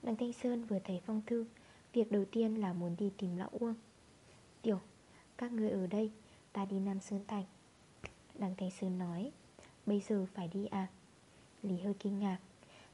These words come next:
Thiếu niên mập mạp Dương Đông trầm giọng nói, "Đằng tiên sinh, không cần đi đâu. Cha ta đã nói là đừng đi tìm ông ấy mà." "Ngươi có biết chuyện của cha ngươi không?" Đằng Thanh Sơn nhìn hắn.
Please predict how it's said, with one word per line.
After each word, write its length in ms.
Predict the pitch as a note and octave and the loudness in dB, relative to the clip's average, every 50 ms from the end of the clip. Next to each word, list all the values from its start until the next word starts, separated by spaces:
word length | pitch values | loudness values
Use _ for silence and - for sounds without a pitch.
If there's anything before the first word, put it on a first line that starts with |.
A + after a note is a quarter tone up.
| - | -2
Thiếu 140 | - A#3 A3 | 2 4 6
niên 220 | G#3 A#3+ B3 A#3+ A#3+ | 6 6 4 4 2
mập 180 | A3 G#3+ - | 0 0 2
mạp 220 | G3 F#3+ F#3 F#3+ - | 0 0 0 0 -2
Dương 240 | - A3 G3+ G3+ | -2 0 0 2
Đông 200 | G3+ G#3 G3+ G3 G3 | 2 2 2 2 0
trầm 200 | - G#3+ F3+ E3+ | 0 -2 -2 -2
giọng 160 | E3+ - F#3+ - | -4 -6 -6 -4
nói, 380 | F#3 F3+ F3+ F3 E3+ F#3+ C4 D4 - - - - - - - - - - - - | -4 -2 -2 -2 -2 -2 -4 -4 -8 -14 -20 -20 -20 -20 -20 -20 -20 -20 -16 -6
"Đằng 180 | - A3 F#3+ F#3 | -2 0 0 0
tiên 200 | - A3+ A3+ G#3+ G#3+ - | 2 0 0 0 0 -2
sinh, 140 | A#3+ A#3 A3+ - - - - - - - - - - | -4 -4 -4 -8 -14 -20 -20 -20 -20 -20 -20 -20 -10
không 200 | - - G3+ F#3+ F#3 | -2 0 0 0 2
cần 200 | - G3 F#3 F3+ F3+ | 2 0 0 2 0
đi 120 | G3 G3 | 0 0
đâu. 200 | F#3+ G#3+ G#3 G#3 - - - - - - - - - - - - - | 2 0 0 0 -2 -8 -18 -20 -20 -20 -20 -20 -20 -20 -20 -18 -8
Cha 180 | - - G#3+ | -4 -2 -2
ta 200 | G#3+ - G#3 G3+ | 0 0 0 0
đã 140 | G3 G#3 G#3+ | 0 0 -2
nói 280 | A3 G#3 F#3+ F3+ F3 F#3+ | 0 0 0 0 0 0
là 120 | A3 A3 | 0 0
đừng 240 | F#3+ G3+ G3 F#3 F3 | 0 0 0 0 2
đi 120 | F#3+ G3+ G3+ - | 0 0 -2 0
tìm 160 | - G3 F#3 F#3 | 0 0 0 0
ông 140 | - G3+ F#3+ | -2 -4 -2
ấy 160 | F#3+ F#3 F3+ | 0 -2 0
mà." 260 | F3+ G3 G#3 G#3+ G3 - - - - - - - - - - - - - - - - - | 0 2 0 0 0 -2 -8 -18 -20 -20 -20 -20 -20 -20 -20 -20 -20 -20 -20 -10 -2 4
"Ngươi 160 | G#3+ G#3+ G#3 | 4 4 4
có 160 | - F#3+ F3+ - | 4 0 0 2
biết 120 | C4 C4+ - | 0 -2 0
chuyện 200 | - - C4+ B3+ - - | -2 -4 -4 -4 -2 -4
của 100 | G3 F3+ - | -4 -4 -2
cha 160 | - G#3 G3+ | -2 -2 0
ngươi 180 | G3+ G#3 G#3 G3+ | 0 0 0 0
không?" 220 | - - A3+ A3+ A3+ - - - - - - - - - - - | 0 -2 -4 -4 -4 -8 -18 -20 -20 -20 -20 -20 -20 -20 -16 -4
Đằng 120 | - G3 F3 - | -2 -2 -2 0
Thanh 140 | F#3+ F#3+ | -2 -4
Sơn 320 | F#3+ - - G3+ F#3+ F#3+ F#3+ | -4 -2 -2 0 0 2 2
nhìn 160 | F#3 F3 F3 | 0 0 0
hắn. 300 | F#3 F3+ F3 E3+ G3 C#4 | -2 -2 -2 -2 -4 -4